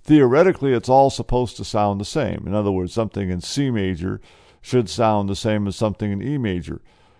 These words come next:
But it doesn't work out that way. Because of the nature of acoustics and sound, the, the actual keys sound different. And there are people,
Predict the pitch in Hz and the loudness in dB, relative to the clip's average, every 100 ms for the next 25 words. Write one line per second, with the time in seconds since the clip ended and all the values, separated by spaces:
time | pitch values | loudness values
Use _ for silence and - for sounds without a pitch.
0 | _ _ - 120 113 117 156 151 151 143 | _ _ -2 0 2 4 4 4 0 -2
1 | 127 117 110 85 - - - - - 110 | 0 0 0 -4 -4 -6 -8 -10 -10 -10
2 | - 151 180 170 135 127 113 123 123 - | -2 2 2 2 2 0 0 0 -2 -2
3 | 123 107 _ - - 92 98 - 139 123 | -2 -4 _ -8 -4 -2 -4 -2 -2 -2
4 | 95 87 - 95 95 85 139 135 104 87 | -6 -8 -6 -6 -4 -6 -4 -2 0 -2
5 | 85 - _ _ _ _ 107 107 - - | -4 -12 _ _ _ _ -2 0 -2 -4
6 | 98 - 107 131 - 147 147 - 139 117 | -6 -2 0 0 -2 -6 -6 -4 -2 0
7 | 107 101 - - - 139 123 120 123 101 | -2 -6 -12 -16 -6 0 0 0 -2 -2
8 | 123 - 82 - _ _ - - 104 98 | -4 -4 -8 -10 _ _ -12 -6 -2 0
9 | 92 - 117 156 151 160 156 87 - | 0 4 4 2 0 -4 -2 -6 -8